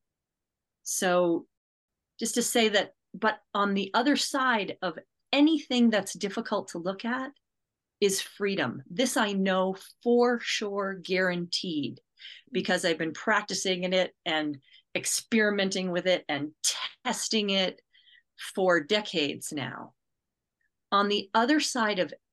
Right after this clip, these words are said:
everything that's hard to look at in ourselves and in our culture and in the world is greater freedom, greater love, greater connection.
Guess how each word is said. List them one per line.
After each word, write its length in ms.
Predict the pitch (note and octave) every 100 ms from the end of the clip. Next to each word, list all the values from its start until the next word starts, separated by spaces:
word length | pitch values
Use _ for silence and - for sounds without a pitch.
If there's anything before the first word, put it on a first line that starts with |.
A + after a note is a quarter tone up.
| _ -
everything 720 | D4+ D#4 C#4 C#4+ C#4 C4+ B3+ _ _ _ _ _ _
that's 520 | B3 A#3+ A3+ G3+ G3 -
hard 340 | - G#3+ G3
to 80 | G3
look 240 | F3 F3+
at 180 | G#3+ G#3
in 120 | G3+
ourselves 720 | F3+ D#3+ - F#3+ F#3 F#3+ F#3+ -
and 100 | F3+
in 120 | E3+
our 140 | D#3+ D3+
culture 640 | - F3+ F3+ G3 F#3+ F#3+ -
and 120 | E3
in 80 | D#3+
the 100 | D3+
world 540 | E3 F3 F3+ G3 G#3 _ _ _ _ _ _ _ _ _ _ _ _ _ _ _ _ _ -
is 440 | F#3+ F3 E3+ - -
greater 460 | - D#3+ E3+ F3 F3+
freedom, 600 | - F3+ E3 D#3+ D#3 E3 _ _ _ _ _ _ _
greater 520 | - E3+ F3 F3 F3+ F3+
love, 440 | E3 D#3+ D3+ D3+ - - _ _ _ _ -
greater 340 | F3+ E3+ F3+
connection. 760 | F3 F#3 E3+ D#3 - D#3 D3 D3